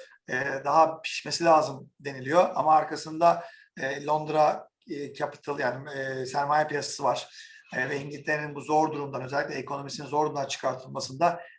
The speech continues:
direksiyonda olması isteniyor. Fakat yeterli mi göreceğiz.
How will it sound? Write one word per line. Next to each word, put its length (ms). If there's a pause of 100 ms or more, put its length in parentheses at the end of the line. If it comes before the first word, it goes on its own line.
(160)
direksiyonda 500
olması 360
isteniyor. 640 (260)
Fakat 320
yeterli 340
mi 100
göreceğiz. 640